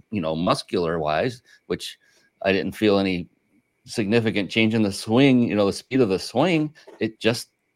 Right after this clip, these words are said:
I just, it just felt the same to me, but the ball was <laughs> launching,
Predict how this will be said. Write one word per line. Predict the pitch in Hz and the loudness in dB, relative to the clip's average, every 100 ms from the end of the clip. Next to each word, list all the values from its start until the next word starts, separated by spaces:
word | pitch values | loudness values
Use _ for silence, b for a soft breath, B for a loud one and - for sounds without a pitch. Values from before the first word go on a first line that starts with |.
| _ _ _ - | _ _ _ -6
I | 85 | -4
just, | 82 98 | -4 -6
it | 101 | -4
just | 85 95 | -2 -2
felt | - 113 | 2 2
the | - | 2
same | - 156 113 | 0 2 2
to | |
me, | 92 101 104 | 0 -4 -2
but | 98 - | -4 0
the | 92 | -2
ball | - 85 113 139 | -2 2 6 6
was | 98 87 | 4 0
<laughs> | 90 101 | -2 2
launching, | 160 139 - 127 | 2 2 -4 -6